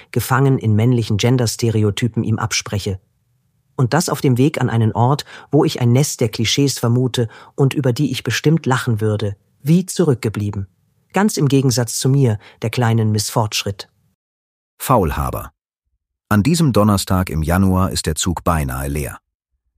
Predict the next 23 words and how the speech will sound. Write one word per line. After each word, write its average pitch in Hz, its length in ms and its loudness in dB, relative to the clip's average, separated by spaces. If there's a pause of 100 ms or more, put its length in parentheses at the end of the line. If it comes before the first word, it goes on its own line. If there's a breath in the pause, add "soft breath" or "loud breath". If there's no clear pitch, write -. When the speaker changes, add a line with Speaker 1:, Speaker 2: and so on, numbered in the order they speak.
(160)
Speaker 2:
Es 117 160 0
gibt - 200 0
ja 131 100 4
viele 143 280 0
Erzählungen 98 540 2
von 82 160 -4
Frauen, 85 440 0
die 78 120 -4
in 73 80 -2
einem 78 200 -2
vermeintlich 85 680 0
leeren 82 340 0
Bus 101 300 0
oder 71 240 -6
Zugabteil 73 600 -4
sitzen, 78 360 0 (420 loud breath)
und 107 160 2
dann 120 160 4
sitzt 113 240 0
der 101 140 0
einzige 98 400 0
Passagier, 76 580 -4 (220)
männlich, 73 600 -2